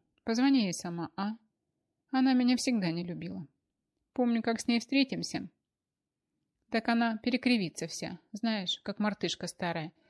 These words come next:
И давай меня терзать. А чего это вы, голубушка, внуком меня не порадуете? Живёте уже прилично». Ну, а я ей: «Экая вы капризка.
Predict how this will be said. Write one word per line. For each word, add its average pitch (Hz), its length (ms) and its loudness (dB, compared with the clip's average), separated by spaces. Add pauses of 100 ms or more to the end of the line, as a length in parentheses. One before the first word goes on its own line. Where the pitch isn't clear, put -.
(280)
И 302 100 2
давай 214 280 4
меня 190 220 -2
терзать. 175 480 -6 (720)
А 190 120 -8
чего 254 300 -4
это 311 220 0
вы, 277 120 0
голубушка, 254 680 0
внуком 226 440 0
меня 175 200 -4
не 170 120 -4
порадуете? 160 760 -8 (600)
Живёте 277 480 4
уже 185 180 0
прилично». 190 680 -4 (540)
Ну, 175 260 -6
а 180 140 -4
я 175 160 -4
ей: 165 220 -10 (640)
«Экая 285 340 2
вы 208 100 2
капризка. 180 720 -2